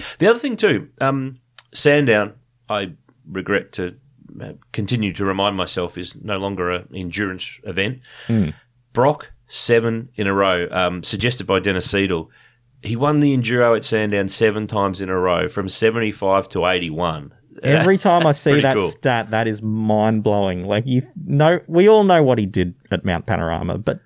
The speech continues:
Speaker 2: seven years in a row
Speaker 1: I
Speaker 2: winning the
Speaker 1: know.
Speaker 2: Sandown Enduro
Speaker 1: I know,
Speaker 2: is
Speaker 1: it's
Speaker 2: ridiculous.
Speaker 1: nuts. It's nuts. It was like, it was his play toy. Like,
Speaker 2: Yeah.
Speaker 1: "Oh, yeah, it's my race. You can all turn up and have a dip," but, eh.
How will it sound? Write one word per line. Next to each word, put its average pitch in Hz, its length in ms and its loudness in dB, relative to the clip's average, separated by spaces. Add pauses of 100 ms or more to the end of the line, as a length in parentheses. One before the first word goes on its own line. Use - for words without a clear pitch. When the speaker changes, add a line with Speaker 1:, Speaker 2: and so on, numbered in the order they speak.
Speaker 2:
seven 403 800 2
years 233 260 4
in 202 80 4
a 190 100 4
row 185 400 6
Speaker 1:
I 156 40 6
Speaker 2:
winning 156 260 4
the 151 60 6
Speaker 1:
know. - 0 -
Speaker 2:
Sandown 175 580 4
Enduro 117 360 2
Speaker 1:
I - 20 4
know, 110 160 2
Speaker 2:
is 143 80 0
Speaker 1:
it's - 80 -2
Speaker 2:
ridiculous. 254 640 2
Speaker 1:
nuts. - 140 -12
It's - 280 -8
nuts. 85 400 -8
It 104 80 -4
was 131 200 0
like, 120 360 0 (640)
it - 80 -6
was 117 140 2
his 107 140 0
play 92 300 0
toy. 87 380 0
Like, 92 240 0
Speaker 2:
Yeah. 95 260 4
Speaker 1:
"Oh, 127 120 4
yeah, 92 140 2
it's 90 140 -6
my 85 160 -6
race. 82 520 -6 (240)
You 85 100 -14
can 90 160 -6
all 90 140 -4
turn - 180 -6
up 80 140 -8
and 82 80 -6
have 78 100 -6
a 76 60 -8
dip," 78 280 -8
but, - 200 -10 (500)
eh. 65 140 -10